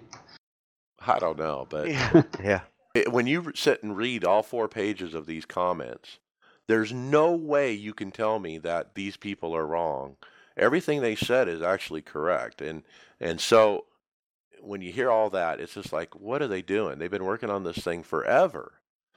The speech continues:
Speaker 1: And, uh, is it going the right way? It doesn't seem like it is.
Speaker 2: And like I said, it, you can kinda, you can, they can try to say that it's people that don't want change. Like I said, I've only been with iRacing for a year, and so it was just,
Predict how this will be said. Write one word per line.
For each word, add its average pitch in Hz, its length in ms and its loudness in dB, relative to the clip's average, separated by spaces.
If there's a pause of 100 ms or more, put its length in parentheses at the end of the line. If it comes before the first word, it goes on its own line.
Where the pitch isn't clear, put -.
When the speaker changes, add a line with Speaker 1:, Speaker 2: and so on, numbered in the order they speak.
(260)
Speaker 1:
And, 87 380 -2
uh, 78 300 2
is 95 180 0
it 80 120 -2
going 110 300 2
the 113 100 2
right 95 260 4
way? 107 260 0
It 104 200 -4
doesn't 147 320 -6
seem 160 300 -6
like 120 260 -2
it 95 100 -2
is. - 500 -4 (1300)
Speaker 2:
And 92 160 4
like 113 140 8
I 107 40 0
said, 95 280 8
it, 92 220 6 (140)
you 104 140 -2
can 95 380 -2 (100)
kinda, 101 400 4
you 98 120 -4
can, 95 380 0 (560)
they 107 80 -10
can 107 100 0
try 139 160 6
to 131 100 4
say 110 320 6
that 101 160 4
it's 92 180 0
people 104 380 0
that 85 120 4
don't 92 280 4 (100)
want 92 200 2
change. 92 540 -2 (580)
Like 95 140 2
I 95 60 2
said, 104 160 6
I've 98 160 4
only 101 280 4
been 92 440 2
with 87 140 -2
iRacing 87 480 4
for 87 140 2
a 78 60 4
year, 80 260 4
and 76 200 -6
so 82 180 2
it 90 60 4
was 92 200 2
just, - 300 -8